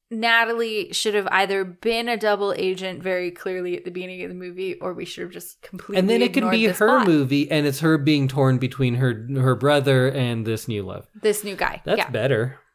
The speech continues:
Speaker 1: And we would have had, like, a clear love story between them, and it would have made a lot more sense.
Speaker 2: Yeah.
Speaker 1: After this, Julian, Natalie's brother, who is leader of the House of Samurai,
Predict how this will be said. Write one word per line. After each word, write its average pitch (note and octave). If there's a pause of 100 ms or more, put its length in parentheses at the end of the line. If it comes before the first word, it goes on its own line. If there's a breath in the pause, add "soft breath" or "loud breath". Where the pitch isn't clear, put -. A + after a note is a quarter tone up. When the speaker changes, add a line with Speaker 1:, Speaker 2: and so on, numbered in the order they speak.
(100)
Speaker 1:
And A3
we G#3+
would G3
have G3+
had, G3
like, F#3+
a F#3
clear A#3+
love C#4
story C#4+
between C#4
them, C4+
and A3+
it F#3+
would G3
have G3
made F#3
a F3+
lot F3
more -
sense. -
Speaker 2:
Yeah. G#2+ (1040 soft breath)
Speaker 1:
After A#3+
this, G3
Julian, G3+
Natalie's F#3+
brother, F#3+
who G3+
is F3+ (100)
leader G3
of F3
the F3
House E3+
of F3
Samurai, E3+